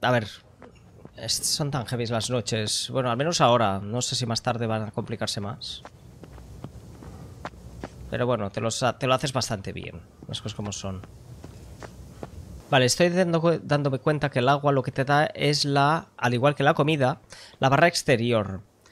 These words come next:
Una vez la barra exterior se te consume, ya no la puedes volver a usar. Vale, así que, mm, bueno, ¿veis? Tengo la, la barra de estamina.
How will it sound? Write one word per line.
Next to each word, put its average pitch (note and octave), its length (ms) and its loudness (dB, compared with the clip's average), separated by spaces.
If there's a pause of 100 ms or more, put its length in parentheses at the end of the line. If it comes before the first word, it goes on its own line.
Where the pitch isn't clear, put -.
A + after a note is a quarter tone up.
(360)
Una D3 140 0
vez E3+ 140 4
la E3+ 80 8
barra E3+ 180 8
exterior D3+ 640 4
se B2+ 140 -2
te - 80 -2
consume, D3 560 0 (140)
ya B2+ 200 0
no C3 80 2
la C3+ 160 4
puedes B2+ 240 2
volver A#2 300 2
a G#2+ 40 2
usar. G2+ 420 0 (2000)
Vale, G#2 540 -4
así A2+ 320 -2
que, G2+ 580 -4
mm, F#2+ 320 -12
bueno, C#3+ 180 -10 (500)
¿veis? C#3+ 500 -4
Tengo C#3 260 -2
la, C3+ 420 6
la A#2+ 160 0
barra C#3 240 2
de C#3+ 120 0
estamina. C#3+ 520 -2